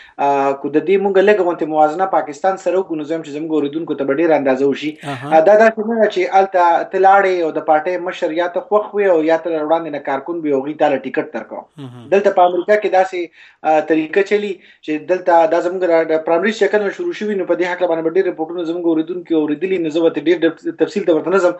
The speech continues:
Speaker 1: سرسري او پرې راتېر شم.
Speaker 2: مهم.
Speaker 1: دلته چې تاسو کله د پارټۍ نه د یو اعلان وکړئ، دلته په امریکا کې زیاتره، آ، غټې پارټۍ هم دغه دوه دي. داسې خو اوس په دې الیکشن کې به څلور پارټۍ یو بل ته مخامخېږي.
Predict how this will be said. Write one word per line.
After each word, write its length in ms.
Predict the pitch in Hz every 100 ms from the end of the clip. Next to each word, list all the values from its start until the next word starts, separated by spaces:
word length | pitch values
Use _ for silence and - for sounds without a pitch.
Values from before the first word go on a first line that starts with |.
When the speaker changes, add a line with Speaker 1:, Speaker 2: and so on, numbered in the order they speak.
| - -
Speaker 1:
سرسري 380 | - 147 170 185
او 60 | 175
پرې 80 |
راتېر 280 | 151 135 147
شم. 180 | 139 143
Speaker 2:
مهم. 540 | 170 - - 135 123
Speaker 1:
دلته 220 | 156 208 208
چې 100 | 202
تاسو 300 | 196 196 196
کله 200 | 190 180
د 100 | 175
پارټۍ 200 | 175 165 190
نه 400 | 196 190 185 160
د 120 | 151 156 160
یو 400 | 156 160 160 151 165
اعلان 520 | 165 165 165 190 202
وکړئ، 200 | 202 196
دلته 200 | 180 175
په 120 | 160
امریکا 240 | 156 156 180
کې 120 | 165
زیاتره، 520 | 147 151 190 175 - - _ _
آ، 100 | 139
غټې 240 | 139 190 196
پارټۍ 180 | 165 160
هم 180 | 180 170
دغه 180 | 175 165
دوه 200 | 156 196
دي. 260 | 165 160 143
داسې 200 | 156 156
خو 180 | 151
اوس 180 | 160 165
په 80 | -
دې 80 | 151
الیکشن 340 | 165 156 180 175
کې 80 |
به 80 | 147
څلور 260 | 143 156 180
پارټۍ 200 | 165 160
یو 180 | 156 156
بل 100 | 143
ته 100 | 147
مخامخېږي. 680 | 139 143 147 - 147 165